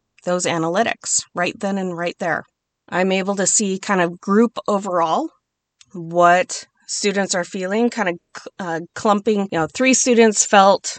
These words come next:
happy or excited. Uh, six students were, eh, mediocre. Uh, one student was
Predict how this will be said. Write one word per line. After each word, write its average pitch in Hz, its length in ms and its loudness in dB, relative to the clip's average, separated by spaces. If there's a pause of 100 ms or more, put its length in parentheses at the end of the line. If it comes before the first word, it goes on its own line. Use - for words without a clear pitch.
happy 185 680 -4
or 180 240 -2
excited. 151 640 -2
Uh, 175 280 4
six - 340 0
students 208 540 0
were, 180 440 2 (720)
eh, 165 280 0 (480)
mediocre. 180 840 0 (140)
Uh, 190 340 6
one 202 300 2
student 202 400 -2
was 170 240 -2